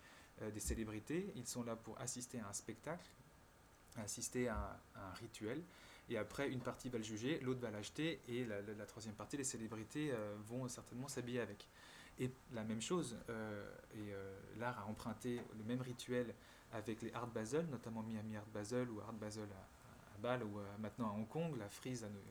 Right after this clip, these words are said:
à, ou la fiac à Paris. Et, euh, et cette interaction public, euh, acteur, cette interaction est nécessaire, tout simplement déjà pour cultiver, euh, le, le, l'intérêt, pour rassurer l'entre-soi, dire, «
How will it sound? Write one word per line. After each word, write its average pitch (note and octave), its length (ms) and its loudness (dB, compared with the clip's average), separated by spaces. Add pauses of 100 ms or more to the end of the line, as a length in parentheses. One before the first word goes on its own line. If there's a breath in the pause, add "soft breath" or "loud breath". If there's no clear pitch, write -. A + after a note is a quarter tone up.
à, A2 60 -12 (420 loud breath)
ou A#2+ 60 2
la G#2+ 100 4
fiac B2 280 2
à G#2 60 -2
Paris. B2+ 320 -2 (540 loud breath)
Et, A2+ 240 4
euh, G#2+ 120 2 (100)
et A2+ 60 -4
cette B2 220 2
interaction D3 760 2
public, C#3 640 -4 (540)
euh, G#2+ 380 0
acteur, E3 500 4
cette B2+ 180 0
interaction A#2 500 -2
est B2+ 80 0
nécessaire, C3+ 540 0 (280)
tout C3 100 -4
simplement C3 400 0
déjà A2 260 0
pour - 180 -6
cultiver, A2+ 540 -2 (320)
euh, G#2 280 -8 (200)
le, A2 60 -6 (340)
le, G2 280 -6 (600 loud breath)
l'intérêt, B2 640 4 (140)
pour B2+ 380 2
rassurer C3+ 640 2 (160)
l'entre-soi, A#2 640 -2 (260)
dire, « G#2+ 200 -4